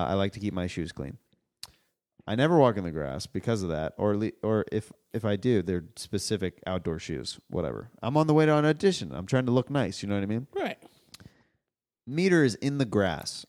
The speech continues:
Speaker 1: in this area in Beverly Hills. I fill the meter. As soon as I start walking, I have my, like, headshot and,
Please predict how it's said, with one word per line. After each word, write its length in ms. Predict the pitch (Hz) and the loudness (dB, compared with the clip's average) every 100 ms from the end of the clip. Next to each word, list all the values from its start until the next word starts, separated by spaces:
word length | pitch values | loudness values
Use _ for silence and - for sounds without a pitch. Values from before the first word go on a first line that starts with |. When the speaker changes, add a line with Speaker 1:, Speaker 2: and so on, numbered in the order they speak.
| - | -8
Speaker 1:
in 80 | 101 | -4
this 240 | 95 - - _ - | -4 -4 -8 _ -2
area 260 | 107 101 92 | 2 2 2
in 80 | |
Beverly 320 | 90 90 80 92 | 0 0 0 -2
Hills. 320 | 82 50 - - | -4 -6 -12 -8
I 80 | 120 | -8
fill 180 | - 127 | 0 0
the 80 | 101 | 0
meter. 420 | 92 92 101 123 _ _ _ - | -2 0 0 -4 _ _ _ -12
As 60 | 127 | -8
soon 160 | 175 | -4
as 100 | 170 | 0
I 80 | 151 | 0
start 260 | 135 120 92 | 2 0 2
walking, 440 | 104 104 101 90 | 4 2 0 -6
I 80 | 90 | -4
have 280 | 92 90 110 | -2 -4 -6
my, 380 | 90 85 80 69 | -6 -4 -4 -6
like, 220 | 71 - | -8 -6
headshot 680 | 131 131 - 131 123 120 - | -4 -4 0 2 4 2 -2
and, 360 | 90 85 85 | -6 -6 -8